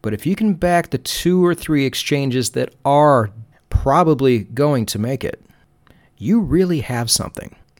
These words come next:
And I want it. Now, you know why you don't see most YouTubers and podcasters talking about B N B and F T X? As good of an investment I think it is,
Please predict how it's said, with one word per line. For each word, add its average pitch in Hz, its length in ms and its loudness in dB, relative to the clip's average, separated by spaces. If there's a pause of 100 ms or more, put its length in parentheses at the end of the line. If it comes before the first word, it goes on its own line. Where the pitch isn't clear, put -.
And 117 80 -4
I 127 60 2
want 139 240 2
it. - 80 -16 (1120)
Now, - 60 2
you 185 100 4
know 240 120 4
why 240 140 4
you 247 60 0
don't 226 160 0
see 208 180 -2
most 147 440 0
YouTubers 120 600 2
and 110 120 -2
podcasters 110 680 -2
talking 101 400 -4
about 123 360 2
B 123 140 4
N 123 120 2
B 120 500 0
and 117 100 0
F 113 140 -2
T 120 160 0
X? 117 320 -4 (720)
As 117 200 0
good 117 360 4
of 127 80 6
an 120 80 4
investment 113 480 0
I 107 40 -2
think 113 200 -4
it - 80 -6
is, 101 300 -6